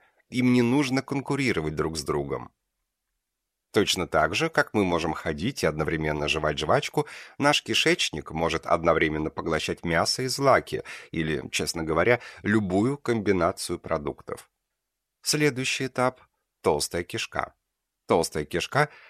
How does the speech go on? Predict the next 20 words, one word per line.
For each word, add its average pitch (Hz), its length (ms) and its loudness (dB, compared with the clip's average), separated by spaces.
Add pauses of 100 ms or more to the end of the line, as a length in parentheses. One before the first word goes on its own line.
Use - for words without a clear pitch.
(140)
это 101 220 0
место, 120 360 0
где 95 200 0
находится 110 720 -2
самая 113 360 0
высокая 98 560 -2
концентрация 90 760 0
бактерий, 80 580 -2 (420)
и - 120 2
это 95 240 6
сегмент 92 500 0
пищеварительного 82 720 0
тракта, 82 480 0 (220)
где 92 280 0
остатки - 720 -2
пищи 151 480 -2 (260)
проводят 123 420 2
больше 95 360 0
всего 85 280 0
времени. 60 540 -4